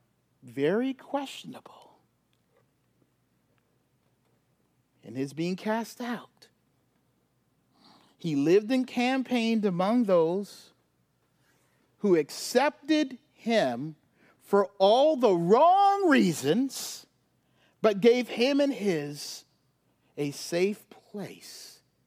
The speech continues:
to rest. And that safe place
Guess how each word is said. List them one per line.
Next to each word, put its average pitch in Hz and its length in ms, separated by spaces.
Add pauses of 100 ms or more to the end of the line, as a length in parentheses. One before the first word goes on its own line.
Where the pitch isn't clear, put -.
(440)
to 139 140
rest. - 680 (3250)
And 120 120
that 190 140
safe 254 300
place 277 580